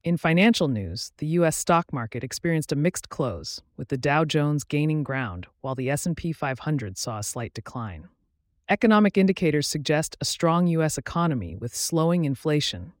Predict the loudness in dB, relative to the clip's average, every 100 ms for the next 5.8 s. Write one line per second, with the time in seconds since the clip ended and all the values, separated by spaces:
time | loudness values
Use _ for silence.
0 | _ 2 2 4 2 2 0 0 0 0
1 | -2 -4 -6 -4 -6 -8 -8 -4 -2 -2
2 | -4 -6 -6 -4 -4 -4 -8 -14 -16 _
3 | _ _ _ _ _ _ 0 0 0 -6
4 | -8 -8 -10 -10 -10 -8 -2 2 2 2
5 | -2 -2 -6 -4 -4 -6 -8 -10